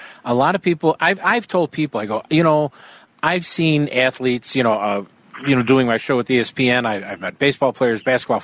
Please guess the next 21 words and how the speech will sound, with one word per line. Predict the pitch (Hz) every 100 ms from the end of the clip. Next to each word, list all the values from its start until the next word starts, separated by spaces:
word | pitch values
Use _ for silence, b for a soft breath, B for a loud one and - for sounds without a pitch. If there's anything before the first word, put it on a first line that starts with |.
| -
players, | 120 107 -
football | 165 143 131 113
players, | 123 117 117 98
et | -
cetera, | 147 135 123 B B B B -
and | 139
I've | 135 123
watched | 165 214 208 -
them, | 147 147 -
and | 131 131 127 131 -
I | 135
said, | 139 165 143 120 - 117 107
being | 175 233 240 247 226 - _ _ _ _ _ _ -
a, | 135 123 131
a |
bass | 113 151 185 202 196
angler | 190 214 117 90 - _ _ _ b b _ -
is | 160
not | 139 185 233 -
different | 175 - 175
than | 165